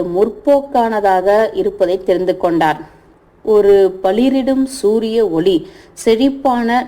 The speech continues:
நிலத்துண்டில் விழுந்தால் பூமியின் இயற்பியல் விதிகள் அந்த ஆற்றலை சிதறடிக்க உதவும் வகையில் ஒரு தாவரத்தை உருவாக்கும். ஆழ்கடல் சல்பர் வெளியேற்றிகள்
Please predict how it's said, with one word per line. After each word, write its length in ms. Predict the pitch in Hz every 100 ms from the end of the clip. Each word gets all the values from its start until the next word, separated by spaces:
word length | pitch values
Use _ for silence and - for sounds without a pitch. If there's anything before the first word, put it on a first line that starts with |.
| 185
நிலத்துண்டில் 760 | 180 220 220 226 220 220 220
விழுந்தால் 640 | 151 175 196 175 147 202 208 - - 190
பூமியின் 640 | 262 277 277 269 269 -
இயற்பியல் 600 | 196 220 247 226 240 226
விதிகள் 560 | 160 165 196 175 170 208
அந்த 300 | - 196 196
ஆற்றலை 500 | 175 190 214 247 240 247 -
சிதறடிக்க 540 | 190 233 240 226 -
உதவும் 480 | 208 175 190 180 170
வகையில் 540 | 147 165 208 196 233 - - -
ஒரு 300 | 269 254 -
தாவரத்தை 680 | 196 233 269 269 262 226
உருவாக்கும். 720 | - 202 208 202 196 185 311 - - - -
ஆழ்கடல் 640 | 180 214 294 277 269 247 262 -
சல்பர் 480 | 185 208 - 370 - -
வெளியேற்றிகள் 800 | 175 214 262 247 254 190 180 202